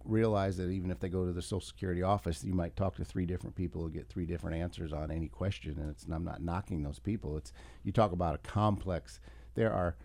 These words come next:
thousands of issues that can impact your Social Security. Uh, maybe we should do a show on that sometime, just about <laughs> Social Security. And, uh, you know, the, uh, near as we can tell, uh, it's probably fair to say that most couples of,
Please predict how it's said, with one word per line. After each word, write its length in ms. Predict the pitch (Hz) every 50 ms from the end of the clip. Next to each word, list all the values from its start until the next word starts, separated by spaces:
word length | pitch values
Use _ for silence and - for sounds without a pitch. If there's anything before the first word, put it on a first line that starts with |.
| - - -
thousands 720 | - - - 117 95 127 127 123 127 120 101 104 101 90
of 140 | 90 85 85
issues 420 | 90 90 90 - - 85 82 80 76
that 160 | 85 82 -
can 260 | - 92 80 80 78 -
impact 480 | 98 98 98 87 - 87 82 85 - -
your 80 | - 76
Social 360 | - - 80 80 - - -
Security. 580 | - - - - - 87 90 90 85 82 85 80 - - - - - - - -
Uh, 100 | - 90 87
maybe 160 | 92 95 92
we 120 | 92 92
should 160 | 87 - -
do 140 | 85 90 90
a 40 | 87
show 280 | - - 92 95 98 90
on 160 | 82 82 80
that 240 | 80 76 71 - -
sometime, 460 | 80 78 80 78 - 73 76 76 78
just 200 | 82 82 80 -
about 280 | - - 78 78 - -
<laughs> 0 |
Social 320 | 113 107 110 - - -
Security. 560 | - - - - - 98 98 104 98 85 78 76
And, 140 | 76 - - - - - - - - - -
uh, 240 | 87 85 87 90 90 -
you 160 | 85 92 90
know, 260 | 78 76 76 76 73 73
the, 480 | 80 - - - - - - - - -
uh, 120 | - - - -
near 200 | 156 143 143 131
as 80 | 104 101
we 100 | 120 120
can 140 | - 110 -
tell, 320 | 107 95 90 95 92 - - - - - - - -
uh, 140 | - - - - - - - - - - - -
it's 180 | - 101 -
probably 340 | - - - 110 107 98 90
fair 260 | 87 - 117 110 104
to 80 | 95 90
say 260 | - - 101 95 95
that 140 | 90 87 85
most 340 | 87 98 98 95 - - -
couples 520 | - - 104 - - 95 98 95 87 87 90
of, 180 | 87 82 80